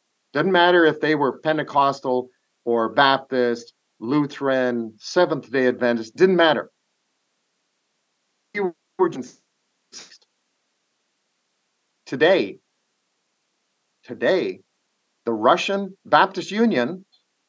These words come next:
says that Putin is their savior. The Ukrainian Baptist Union says Putin is Satan himself. How does that happen? Who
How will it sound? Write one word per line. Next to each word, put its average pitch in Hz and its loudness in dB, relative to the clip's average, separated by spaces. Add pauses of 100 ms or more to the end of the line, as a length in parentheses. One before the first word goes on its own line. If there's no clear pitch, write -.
(880)
says 143 2
that 127 0
Putin 190 -2
is 160 -2
their 131 2
savior. 165 -4 (1400)
The 123 -6
Ukrainian 127 -2
Baptist 117 -4
Union 107 -8 (640)
says 127 2
Putin 151 -8
is 120 -6
Satan 131 -4
himself. 113 -4 (2000)
How 208 2
does 202 -2
that 147 2
happen? 139 -6 (2250)
Who 233 2